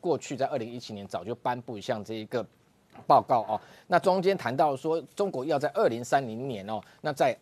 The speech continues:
A I包含像它的理论也好，或技术也好，应用上面哦，那要达世界水平哦。那这个说法并没有说要超越美国，不过让美国已经感受到相关的威胁。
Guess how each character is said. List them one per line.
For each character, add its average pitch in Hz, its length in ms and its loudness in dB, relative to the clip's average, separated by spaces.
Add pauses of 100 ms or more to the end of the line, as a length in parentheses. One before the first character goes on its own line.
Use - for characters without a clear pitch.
A 175 160 2
I 156 100 6
包 143 240 4
含 107 220 -6
像 110 200 -4
它 113 140 -6
的 107 140 -4
理 101 160 -8
论 131 180 0
也 127 160 0
好， 101 240 -2
或 - 160 -4
技 165 180 -6
术 131 200 -6
也 107 100 -6
好， 107 220 -4
应 185 180 -2
用 139 160 0
上 113 180 -4
面 107 240 -10
哦， 95 140 -12
那 127 100 -6
要 127 120 0
达 104 260 -4
世 147 260 -4
界 131 240 -4
水 87 220 -10
平 85 200 -18
哦。 98 140 -12
那 170 80 -8
这 185 120 -4
个 190 80 0
说 185 160 -2
法 120 220 2
并 185 140 -2
没 135 340 -8
有 123 120 0
说 139 180 -4
要 139 120 2
超 135 160 -2
越 139 100 -2
美 92 160 -12
国， 98 140 -12
不 95 120 -14
过 123 160 -2
让 123 120 0
美 95 160 -10
国 95 160 -12
已 - 20 -14
经 110 140 -12
感 82 180 -10
受 110 180 -8
到 107 160 -4
相 110 140 -8
关 113 120 -6
的 107 100 -8
威 110 160 -6
胁。 104 200 -8